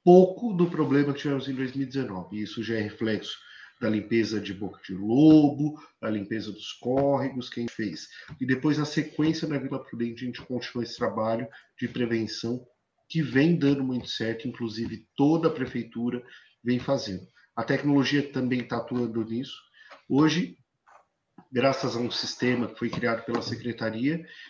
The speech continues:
a gente tem um mapa de calor de todas as áreas inundáveis da cidade.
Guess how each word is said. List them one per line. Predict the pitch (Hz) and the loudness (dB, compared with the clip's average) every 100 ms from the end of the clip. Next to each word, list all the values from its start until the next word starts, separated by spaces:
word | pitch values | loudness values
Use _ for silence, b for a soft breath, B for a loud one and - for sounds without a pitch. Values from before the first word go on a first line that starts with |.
| B - | B -4
a | 113 | 0
gente | 139 139 - | 0 0 0
tem | 147 | 0
um | 143 | 0
mapa | 127 131 156 180 - 196 208 - _ _ _ 120 | -2 2 2 2 -2 -4 -4 -6 _ _ _ -6
de | 143 | -4
calor | - 151 127 131 160 | 2 2 4 4 4
de | 156 156 | 2 -2
todas | - 170 175 175 | 0 2 2 0
as | 160 135 | -2 0
áreas | 147 147 135 | 0 0 -2
inundáveis | 139 139 139 - 123 117 117 107 | -2 -2 -4 -4 -4 -2 -4 -4
da | 117 | -6
cidade. | - 113 101 101 | -4 -4 -2 -8